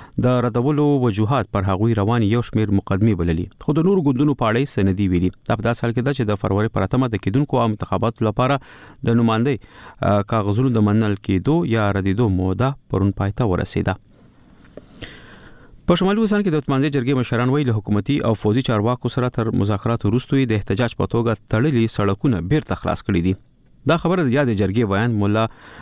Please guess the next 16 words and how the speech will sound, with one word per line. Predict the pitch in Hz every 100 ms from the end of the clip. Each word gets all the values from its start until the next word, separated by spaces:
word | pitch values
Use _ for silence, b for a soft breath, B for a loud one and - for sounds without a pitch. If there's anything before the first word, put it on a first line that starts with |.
| B
بیت | 123 131
الله | 139 135
پرون | 113 123
له | 117 110
چارواکو | 107 104 123 123
سره | - 113 123
تر | 117 -
خبرو | 104 120 104
اترو | 95
وروسته | 92 98 101
کړې. | - 90 90 - -
د |
ویل | 123 139 120
د |
چارواکو | 107 104 110 110 98
لخوا | 98 - 127